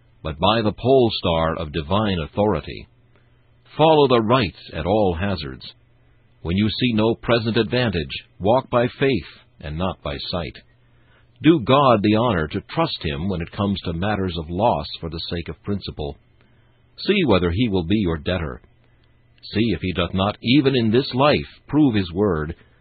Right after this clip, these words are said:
that godliness with contentment is great gain, and that they who seek first the kingdom of God and his righteousness shall have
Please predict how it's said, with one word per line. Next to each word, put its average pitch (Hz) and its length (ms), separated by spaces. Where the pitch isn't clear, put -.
that 78 240
godliness 113 600
with 104 200
contentment 98 680
is 78 220
great 87 360
gain, 73 400
and 87 140
that 98 160
they 131 220
who 123 140
seek 131 340
first 131 360
the 107 80
kingdom 120 380
of 85 160
God 104 320
and 87 100
his 87 180
righteousness 85 600
shall 101 240
have 117 260